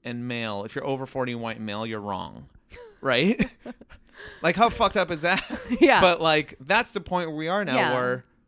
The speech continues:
Speaker 1: a lot of, like, forty-year-old white men are just like, "There's nothing I can do," and I'm
Speaker 2: Yeah.
Speaker 1: and that's because we're reverbing off of generations of people feeling angry.
Speaker 2: Right.
Speaker 1: And in the matter of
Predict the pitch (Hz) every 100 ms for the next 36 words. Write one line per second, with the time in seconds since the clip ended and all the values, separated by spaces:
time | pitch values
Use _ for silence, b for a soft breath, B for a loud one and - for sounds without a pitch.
0 | _ _ _ _ _ _ _ 131 135 131
1 | 131 127 135 131 - - 127 127 123 123
2 | 120 120 113 117 113 117 113 113 104 107
3 | 104 104 110 160 131 107 127 143 143 127
4 | 107 104 127 120 98 95 175 135 143 _
5 | _ _ _ - 113 113 110 107 - _
6 | _ _ _ _ _ _ _ - 117 127
7 | - - _ - 127 139 127 117 117 113
8 | - 110 113 131 139 127 120 113 113 110
9 | - 110 - 110 - _ _ - 113 123
10 | 127 135 127 120 120 - 117 110 104 -
11 | 117 110 104 110 107 101 98 104 120 135
12 | 151 185 196 165 151 135 123 123 113 -
13 | 117 117 117 120 117 117 117 110 98